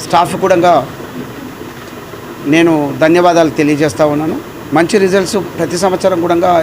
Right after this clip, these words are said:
ఎస్ఎస్సిలో బ్రహ్మాండంగా, ఆ, బ్రిలియంట్ గ్రామర్ స్కూల్ నుంచి వస్తూ ఉన్నాయి. ఈ సంవత్సరం కూడా అదే విధంగా వచ్చినది. ఇంకా ఆరుగురు విద్యార్థులు టెన్, టెన్ జీపీఏ ఎక్కువగా గతంతో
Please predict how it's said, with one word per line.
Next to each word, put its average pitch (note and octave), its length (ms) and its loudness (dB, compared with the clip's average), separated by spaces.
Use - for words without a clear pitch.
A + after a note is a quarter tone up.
ఎస్ఎస్సిలో E3+ 420 -2
బ్రహ్మాండంగా, F3 640 4
ఆ, C#3 40 -2
బ్రిలియంట్ F3 340 2
గ్రామర్ E3 300 4
స్కూల్ E3 240 2
నుంచి D3+ 340 2
వస్తూ D3+ 220 2
ఉన్నాయి. F#3 200 0
ఈ D#3+ 120 4
సంవత్సరం E3+ 400 0
కూడా D#3 280 2
అదే D#3+ 200 0
విధంగా D3+ 340 2
వచ్చినది. F3+ 400 -4
ఇంకా D#3 160 0
ఆరుగురు D3 320 0
విద్యార్థులు D#3 460 0
టెన్, D3+ 180 0
టెన్ E3 260 0
జీపీఏ D#3+ 440 2
ఎక్కువగా D#3 500 2
గతంతో D#3 340 0